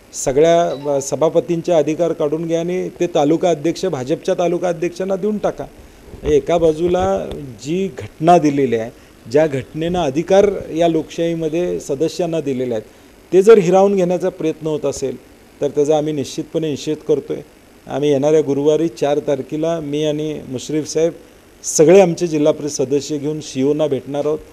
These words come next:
त्यांना विनंती करणार आहोत की लोकशाहीमध्ये असं घडत नाही, सदस्यांचे हक्क असतात ते अबाधित राहिले पाहिजेत आणि सीओनी जर दुर्दैवानं हा निर्णय घेतला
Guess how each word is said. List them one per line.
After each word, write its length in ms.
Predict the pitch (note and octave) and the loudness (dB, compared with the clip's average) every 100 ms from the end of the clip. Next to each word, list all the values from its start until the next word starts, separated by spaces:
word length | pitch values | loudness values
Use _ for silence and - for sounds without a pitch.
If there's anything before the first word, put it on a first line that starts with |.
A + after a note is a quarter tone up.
| - - - | -20 -20 -6
त्यांना 180 | C#3 D#3 | 0 2
विनंती 400 | D3 D#3 F3 F#3 | 4 2 2 0
करणार 340 | E3+ C3 C3+ | 0 -2 -4
आहोत 160 | A#2+ G#2+ - - - - | -4 -6 -12 -20 -20 -8
की 100 | C3+ | 2
लोकशाहीमध्ये 600 | C#3 C#3 D#3+ D#3+ D#3 D#3+ | 2 2 0 0 0 0
असं 200 | C#3+ D#3 | 0 0
घडत 300 | C#3 D3+ D3+ | 2 0 -2
नाही, 140 | A#2+ F#2 - - - - | -8 -10 -20 -20 -20 -6
सदस्यांचे 720 | C3 C3 D#3+ - F3 F3 F#3 | 0 2 2 2 -2 0 -4
हक्क 280 | D#3 - | -4 -4
असतात 300 | D#3+ - F3 F3 | -4 -2 -4 -2
ते 60 | F3+ | -2
अबाधित 360 | B2+ C3+ D3 D#3+ | 0 2 2 2
राहिले 280 | D3+ C#3 C3+ | 4 4 2
पाहिजेत 320 | C#3 B2+ D3 D3+ - - - - | 2 -2 -2 -4 -14 -20 -20 -8
आणि 380 | C#3 D#3 F3 D3+ - | -4 -2 -2 -4 -12
सीओनी 460 | - - D3+ F3 F#3 | -16 0 4 4 4
जर 200 | F3 F3 | 0 -2
दुर्दैवानं 560 | C#3+ C#3+ D3 F3 F3 F3 | 0 0 4 4 4 0
हा 120 | F3 | 0
निर्णय 400 | D#3+ C#3+ E3 E3 | -2 -2 -2 0
घेतला 360 | C3+ C3 B2+ | 0 -2 -10